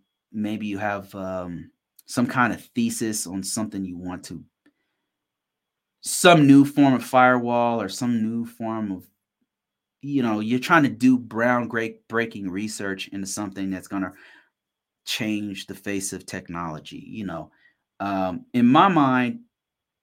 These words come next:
that's your P H Ds. Another one that requires P H Ds, there, there are some jobs that requires it, um, not requires it, but they look for it, is, is teaching. Like professors, a lot of times,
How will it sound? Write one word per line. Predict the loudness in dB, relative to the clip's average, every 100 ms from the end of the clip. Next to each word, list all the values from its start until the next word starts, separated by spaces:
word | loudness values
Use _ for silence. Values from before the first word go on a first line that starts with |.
| _ _ _ _
that's | 4 4 4
your | -6
P | -6 -6
H | -6 -8
Ds. | -8 -6 -4
Another | 2 2 4 4
one | 2 2
that | 0 -6
requires | -10 -12 -6 -2 0 -2
P | -6 -10
H | -10 -10
Ds, | -6 -6 -4
there, | -6 0
there | 2
are | 4 4
some | 0 -6
jobs | -6 -8 -10
that | -16 -18
requires | -20 -14 -8 -8 -8 -12
it, | -18 -16
um, | -14 -12 -8
not | -8 -8
requires | -8 -2 -2 -2
it, | -10
but | -12
they | -12 -12 -14 _ _ -8
look | -8 -8
for | -4 0 0
it, | 0 -10 _ _
is, | -6 -4 -8
is | -12 -6
teaching. | -2 -2 -2 -10 -12 _ _ _ _ -6
Like | -6 -8
professors, | -8 -2 -2 0 -2 -2
a | -2
lot | -2 -2
of |
times, | -2 0 -2 -4